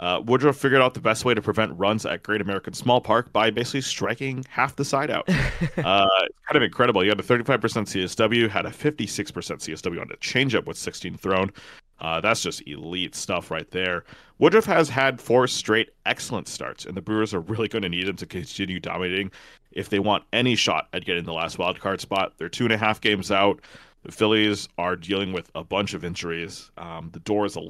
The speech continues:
Speaker 1: little bit open for the Brewers to sneak in. I ultimately don't think they're gonna make it, but, um, Woodruff is doing his best to make sure that they try. And then Jack Flaherty of the Cardinals, six innings, four hits, two earned runs, four walks, and nine strikeouts against the Padres.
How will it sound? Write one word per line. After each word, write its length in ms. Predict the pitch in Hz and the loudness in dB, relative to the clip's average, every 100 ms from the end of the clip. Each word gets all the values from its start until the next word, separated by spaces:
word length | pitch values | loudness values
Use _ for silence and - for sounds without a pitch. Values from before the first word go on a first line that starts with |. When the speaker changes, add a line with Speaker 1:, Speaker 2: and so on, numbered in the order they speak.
| - | -6
Speaker 1:
little 300 | 160 - 185 | -4 -2 -2
bit 200 | 180 175 | 0 4
open 340 | 170 170 170 | 4 4 2
for 100 | 160 | 2
the 80 | 156 | 2
Brewers 340 | 147 156 156 | 4 4 4
to 80 | 151 | 2
sneak 300 | 135 151 135 | -2 -2 2
in. 220 | 151 143 139 - - _ - | 2 2 -2 -14 -20 _ 2
I 280 | 143 160 147 - | 4 4 2 0
ultimately 280 | 127 120 120 | 2 4 4
don't 120 | 107 | 2
think 160 | 101 90 | 0 -4
they're 80 | 90 | -6
gonna 160 | 92 | -6
make 240 | 87 87 87 | -4 -4 -2
it, 220 | 90 - _ | -4 -6 _
but, 400 | 92 80 - - | -6 -6 -6 -12
um, 340 | 82 80 76 - - | -12 -12 -12 -18 -4
Woodruff 420 | 107 104 107 90 - | -2 2 0 -2 -6
is 220 | 92 - | -8 -6
doing 340 | - 104 107 | 0 2 2
his 280 | 92 110 101 | 0 -2 -2
best 320 | - 90 - | -2 -4 -4
to 80 | - | -10
make 140 | 82 80 | -12 -8
sure 160 | 82 | -8
that 180 | 82 80 | -8 -8
they 120 | 78 | -8
try. 320 | 69 80 76 - - - - - | -6 -6 -8 -10 -20 -20 -20 -4
And 120 | - 151 | 4 6
then 120 | 160 | 6
Jack 220 | 156 151 | 4 4
Flaherty 440 | - 135 135 139 | 6 6 8 6
of 180 | 120 98 | 4 0
the 60 | 101 | -2
Cardinals, 460 | - 127 131 135 | 4 6 6 4
six 240 | - 135 - | 0 -4 -2
innings, 220 | 120 120 | -2 -2
four 160 | 117 120 | -4 -2
hits, 240 | 120 - | -2 -4
two 220 | - 127 | -4 -2
earned 120 | 117 98 | 0 0
runs, 240 | 95 - | -4 -4
four 260 | - 123 120 | 2 2 2
walks, 380 | 95 101 - | -2 -4 -6
and 180 | 78 82 | -10 -8
nine 340 | 85 90 92 85 | -4 -4 -4 -6
strikeouts 440 | - 90 87 90 | -4 -4 -4 -8
against 300 | - 87 - | -8 -10 -12
the 40 | |
Padres. 640 | - 117 120 117 127 117 | -4 4 4 6 4 4